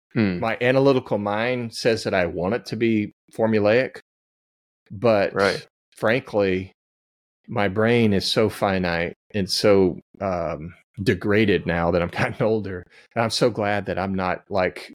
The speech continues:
Speaker 2: um, um, my hope is not in my intellect. My hope is in a person, and his name is Jesus.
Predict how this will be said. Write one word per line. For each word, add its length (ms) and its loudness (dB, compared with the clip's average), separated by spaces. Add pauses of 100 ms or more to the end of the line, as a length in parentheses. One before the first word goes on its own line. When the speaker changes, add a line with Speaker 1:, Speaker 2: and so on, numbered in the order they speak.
Speaker 2:
um, 460 -4 (800)
um, 440 0 (1160)
my 160 0
hope 400 -2
is 120 -6
not 200 -4
in 100 -2
my 380 -2
intellect. 560 -4 (1200)
My 220 0
hope 260 4
is 100 -2
in 80 -2
a 60 -6
person, 420 -4
and 100 -4
his 120 -6
name 160 -2
is 100 -2
Jesus. 540 -6